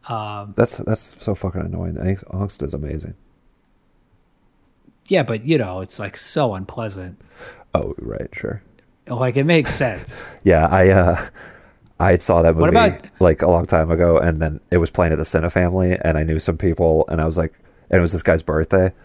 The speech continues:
Speaker 2: and I was like, "Oh man, Angst is amazing," and he likes movies and shit. So, um, he got, like, a bunch of people to go see it, <laughs> and then during the, and we were all, like, sitting there, and during the scene where, in Angst where he's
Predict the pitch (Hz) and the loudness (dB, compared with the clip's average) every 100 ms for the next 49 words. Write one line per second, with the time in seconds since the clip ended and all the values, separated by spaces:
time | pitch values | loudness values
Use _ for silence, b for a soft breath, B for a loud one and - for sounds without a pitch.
0 | b b - 87 87 87 82 - 104 98 | b b 0 2 2 2 -2 -2 -2 0
1 | 101 95 60 101 95 98 78 76 87 90 | 2 0 0 -2 -4 -6 -8 -4 -2 -2
2 | - 60 90 85 82 - 85 80 85 85 | -4 -6 -2 0 -2 -2 -2 0 0 -2
3 | 82 - 85 - 90 82 B B B - | -6 -4 -4 -2 -2 -2 B B B 0
4 | 90 76 - - 98 95 92 92 87 78 | 0 0 -4 -10 -6 -2 0 2 0 0
5 | 80 - - 85 85 85 82 78 87 90 | -2 -2 -2 0 0 0 0 0 0 0
6 | 95 - - 95 - 104 - B B B | 0 -2 0 0 2 0 -4 B B B
7 | B - 95 92 92 98 - 95 90 90 | B 0 4 4 2 -2 0 2 2 4
8 | 92 - 92 92 92 92 92 B B B | 2 2 0 2 2 0 -2 B B B
9 | B - 92 85 92 85 85 85 80 - | B -4 -2 2 4 6 4 2 0 0
10 | 85 82 85 - - 98 90 87 80 85 | 0 0 -2 -4 -6 -4 -2 0 -2 -2
11 | - 87 87 - | 0 0 0 -4